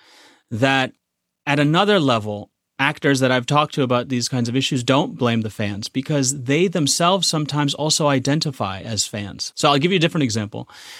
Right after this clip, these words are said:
Um, it was a film called Mangata where, um, I mentioned it earlier, that one, um, character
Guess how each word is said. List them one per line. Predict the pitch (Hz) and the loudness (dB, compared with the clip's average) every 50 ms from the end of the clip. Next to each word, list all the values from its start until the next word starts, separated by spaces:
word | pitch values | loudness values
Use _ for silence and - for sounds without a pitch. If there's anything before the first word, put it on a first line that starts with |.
| - - _ | -20 -18 _
Um, | - 135 139 143 151 | -4 -2 -2 0 0
it | 160 | 0
was | 160 151 | 0 -2
a | 151 139 | -2 -2
film | - 175 170 165 170 170 170 - | 0 0 0 0 0 -2 -4 -6
called | - - 156 151 | -4 0 0 2
Mangata | 151 147 143 139 127 131 131 131 - 135 127 139 - | 2 2 2 4 4 4 2 2 0 -2 -2 -4 -4
where, | - 139 131 131 131 131 131 - 131 | -2 0 0 0 0 0 -2 -4 -4
um, | 131 123 120 113 | -4 -4 -4 -2
I | 131 123 127 | 0 2 2
mentioned | 131 143 156 151 - 139 120 | 4 4 2 0 0 -2 -2
it | 123 127 | 0 0
earlier, | 135 127 131 127 120 107 107 120 135 | 0 0 0 0 0 -2 -4 -4 -4
that | 127 123 117 117 113 - 185 | -4 -4 -4 -4 -6 -8 -6
one, | 160 139 139 143 156 156 147 - - | -2 -2 0 0 0 -2 -4 -6 -6
um, | 143 131 127 143 | -6 -4 -4 -4
character | - - 156 147 143 139 135 - 139 131 131 127 127 | -2 0 2 2 2 2 0 0 0 2 2 2 0